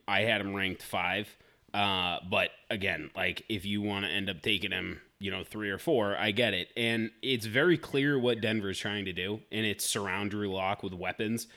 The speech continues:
Speaker 2: They don't, you don't draft a player like Jerry Jeudy not to use him. He's gonna be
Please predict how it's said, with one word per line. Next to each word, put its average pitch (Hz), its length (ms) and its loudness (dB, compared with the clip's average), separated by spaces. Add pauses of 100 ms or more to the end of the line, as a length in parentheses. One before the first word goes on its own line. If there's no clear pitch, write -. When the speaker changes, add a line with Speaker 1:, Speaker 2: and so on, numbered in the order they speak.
(300)
Speaker 2:
They 120 140 4
don't, 139 280 2
you 127 140 4
don't 156 280 6
draft 127 760 2
a 120 80 0
player 131 340 2
like 117 200 0
Jerry 113 280 0
Jeudy 101 260 0
not 98 240 -6
to - 80 -8
use 92 280 -4
him. - 160 -10
He's 110 200 -6
gonna 113 160 0
be 107 220 -2